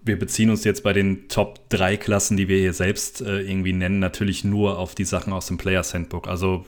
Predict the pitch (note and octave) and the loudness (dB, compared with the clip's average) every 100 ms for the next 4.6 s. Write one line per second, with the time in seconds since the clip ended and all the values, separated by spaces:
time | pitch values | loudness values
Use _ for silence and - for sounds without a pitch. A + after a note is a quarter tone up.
0 | G#2+ G2+ - - G2+ G2 G2 - F#2+ F#2+ | -12 -16 -16 -10 -2 0 2 2 2 4
1 | F#2+ - G2+ F#2 G#2 - G#2 G2+ G#2 - | 2 0 0 2 0 0 -2 0 -2 -2
2 | G#2+ A2 G2+ G2+ G2 G2+ A2 G2 - F2+ | 2 4 4 2 2 4 4 0 0 0
3 | G2 - - C#3+ A2 G2 G2 F#2 F#2+ G#2 | 0 -2 -10 -6 0 0 0 -2 -2 -2
4 | G2 F#2+ G2 F#2 G2 F#2+ | -2 0 0 0 0 -2